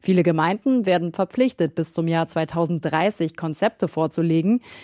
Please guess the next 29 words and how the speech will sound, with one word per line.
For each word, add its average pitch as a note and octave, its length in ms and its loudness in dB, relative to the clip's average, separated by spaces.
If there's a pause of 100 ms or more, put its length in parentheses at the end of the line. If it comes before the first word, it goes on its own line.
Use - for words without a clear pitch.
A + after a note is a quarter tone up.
(140)
wie G3 100 0
sie F3 140 2
sich F#3 180 -2
konkret A3 500 0
an F#3 120 -2
den F3+ 120 0
Klimawandel E3 680 2
anpassen D#3 560 -4
wollen. D3 300 -2 (140)
Dazu - 280 -4
gehört E3+ 340 0
auch, G3+ 360 2
Karten G3 420 0
zu E3+ 120 -2
erstellen, F3 580 0 (320)
die F#3 80 -2
zeigen, F#3+ 480 2
welche G3 380 2
Orte F#3 300 0
besonders E3 520 0
durch D3+ 180 -4
Starkregen E3+ 540 -2
gefährdet E3 460 0
sind. - 420 -8 (500)
Gegen E3 200 2
Hitzewellen G#3+ 680 2
sollen G3+ 280 2
unter G3+ 280 0
anderem G3+ 400 2